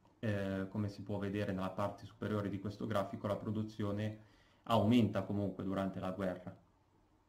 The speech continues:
Ricordiamo che il ventidue giugno millenovecentoquarantuno, eh, la Germania aveva in tutto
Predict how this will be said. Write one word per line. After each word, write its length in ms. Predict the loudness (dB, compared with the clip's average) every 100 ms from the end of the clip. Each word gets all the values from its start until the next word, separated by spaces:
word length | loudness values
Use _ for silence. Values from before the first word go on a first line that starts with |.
| _ _ _ _ _ _ -8
Ricordiamo 600 | -2 0 2 4 6 4
che 120 | 0
il 60 | 2
ventidue 460 | 2 2 2 2
giugno 480 | 2 2 2 0 -4 -12 -20 _ -2
millenovecentoquarantuno, 1900 | 2 4 4 2 -2 -2 0 0 0 0 2 4 2 2 2 2 2 -2 -12 -20 -20 _ _ _
eh, 360 | 2 4 6 4
la 120 | 4
Germania 500 | 2 4 4 4 6
aveva 600 | 6 6 6 4 4 -2 -18 -14 2
in 260 | 4 4
tutto 800 | 8 10 10 6 0 2 2 -2